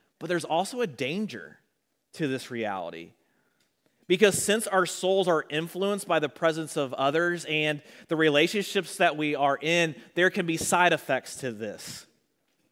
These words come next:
Because our souls can be moved in a direction away from intimacy with God based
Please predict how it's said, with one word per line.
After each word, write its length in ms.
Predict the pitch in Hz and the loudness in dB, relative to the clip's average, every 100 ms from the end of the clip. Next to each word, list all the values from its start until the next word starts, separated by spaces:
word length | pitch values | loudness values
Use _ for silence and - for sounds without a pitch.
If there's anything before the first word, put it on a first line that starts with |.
| _ _ _ _ _ _ - | _ _ _ _ _ _ -2
Because 260 | 190 208 | 2 4
our 220 | 175 190 | 4 4
souls 500 | 180 - 214 240 254 | 2 2 6 6 6
can 160 | - 214 | 0 0
be 140 | 202 | 2
moved 440 | 170 156 196 226 202 | 2 4 4 4 0
in 120 | 175 | 2
a 100 | 165 | 2
direction 640 | 147 147 143 170 - 196 | 2 0 2 0 -2 -2
away 640 | 165 151 135 151 165 196 214 | 2 2 2 4 6 4 2
from 240 | 196 160 | -2 -2
intimacy 600 | 151 156 190 175 170 185 165 | -4 -6 -4 -4 -4 -2 0
with 260 | 156 - | 0 0
God 500 | 147 147 175 139 - | 0 2 2 0 -2
based 340 | 151 170 190 | 0 2 -2